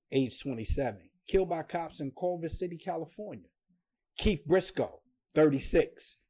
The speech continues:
killed by police in Township of New Jersey, two thousand ten. Most of them, most people never heard of.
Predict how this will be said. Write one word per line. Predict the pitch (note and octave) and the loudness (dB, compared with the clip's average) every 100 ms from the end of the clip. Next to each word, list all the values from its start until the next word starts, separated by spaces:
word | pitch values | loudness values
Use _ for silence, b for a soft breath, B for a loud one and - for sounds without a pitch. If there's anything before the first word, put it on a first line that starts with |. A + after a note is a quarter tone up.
| _ | _
killed | D3+ C3+ | 0 0
by | B2+ B2 | 2 0
police | - C3 B2+ A#2 | 0 -2 -2 -4
in | A2+ G#2 | -8 0
Township | - C#3 C3+ - C3 - | 2 2 -2 -6 -6 -6
of | A2 | -6
New | A#2 | -4
Jersey, | G2+ B2 B2 F#2 F#2 _ _ _ | -4 -2 -4 -6 -14 _ _ _
two | - | -12
thousand | A2+ A#2+ G#2 G2 F#2 | -8 -6 -6 -10 -10
ten. | - C#3 - _ _ _ _ _ _ _ _ C3+ | -8 -8 -12 _ _ _ _ _ _ _ _ 6
Most | G#3+ C#4 | 6 6
of | G#3 | 4
them, | D#3+ D3+ | 6 4
most | E3+ B3 - | 4 2 -2
people | F3+ F3 | -2 0
never | F#3+ F#3 | 0 -2
heard | F3+ A3+ D3 | 0 0 0
of. | G#2 | -6